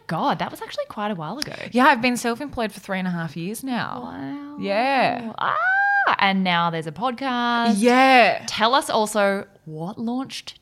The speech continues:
Speaker 1: today.
Speaker 2: Yeah, so there's been a few. It becoming Glow Journal is kind of, it, it, I mean, technically it's the second iteration, but I still consider it all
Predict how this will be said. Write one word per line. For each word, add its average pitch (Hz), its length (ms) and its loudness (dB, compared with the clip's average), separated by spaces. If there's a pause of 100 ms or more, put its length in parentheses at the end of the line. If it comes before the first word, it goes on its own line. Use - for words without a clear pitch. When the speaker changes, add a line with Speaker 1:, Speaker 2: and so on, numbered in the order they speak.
Speaker 1:
today. 233 1120 6
Speaker 2:
Yeah, 277 80 4
so 247 100 4
there's 220 240 4
been 226 260 0
a 262 60 0
few. 220 580 -4 (1300)
It 214 220 0
becoming 226 500 2
Glow 185 240 4
Journal 165 760 0 (240)
is 175 200 0
kind 180 640 2
of, 165 300 -2 (680)
it, 202 180 -2
it, - 140 -6 (200)
I 175 140 -2
mean, 190 200 4
technically 226 540 4
it's 175 100 -4
the 180 100 -2
second 165 400 0
iteration, 151 600 -2
but 139 120 -2
I 147 120 2
still 151 320 -4
consider 147 540 -4
it - 80 -6
all 147 240 -4